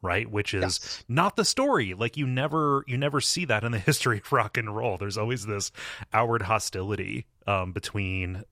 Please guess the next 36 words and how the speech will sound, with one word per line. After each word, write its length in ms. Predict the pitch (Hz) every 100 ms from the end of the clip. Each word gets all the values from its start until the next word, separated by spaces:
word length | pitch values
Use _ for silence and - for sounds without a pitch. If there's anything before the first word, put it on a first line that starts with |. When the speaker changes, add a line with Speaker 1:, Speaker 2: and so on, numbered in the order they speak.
| _
Speaker 1:
um, 500 | 107 90 85 85 - - _
<laughs> 160 | -
b-, 100 | 123 139
between 420 | 170 165 - 123 110
bands 440 | 98 98 101 101
and 180 | 104 95
their 120 | 92
labels 420 | 92 175 139 131
and 100 | 113
bands 280 | 98 98 90
and 100 | 90
the 60 | 85
press. 420 | - 101 - - - - -
That 100 | 120
just 120 | 110
never 200 | 147 120
happens 340 | 113 113 95
with 100 | 80
these 140 | 76 73
guys. 360 | 71 - - - _ _ _ _
Speaker 2:
Yeah. 180 | 151 135 - _ - - _ _ _
And 140 | - - -
Speaker 1:
Yeah. 80 | 247
Speaker 2:
there's, 220 | 320 311
like, 220 | 302 -
um, 380 | 233 208 170 151 - _ _ _ _ _ _ _ _ -
you 80 | 175
know, 140 | 160
there 180 | 165 185
is 320 | 220 247 185
kind 260 | - - 185
of 60 |
a 60 | 165
little 200 | 147 160
bit 160 | 151
between 540 | 131 139 147 143 143